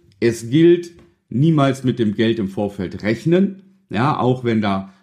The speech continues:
Makler oder der Gutachter dann sagt, „Ach, das Haus ist vierhunderttausend Euro wert“,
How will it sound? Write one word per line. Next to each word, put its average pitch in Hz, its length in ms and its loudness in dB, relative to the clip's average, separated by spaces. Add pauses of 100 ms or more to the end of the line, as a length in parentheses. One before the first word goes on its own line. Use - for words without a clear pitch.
Makler 147 400 -2
oder 127 220 0
der 98 100 -2
Gutachter 135 720 -4
dann 120 240 -4
sagt, 123 320 -6
„Ach, - 80 -18
das - 220 -14
Haus 123 200 -2
ist 101 120 -10
vierhunderttausend 117 680 -2
Euro 165 320 2
wert“, 160 380 0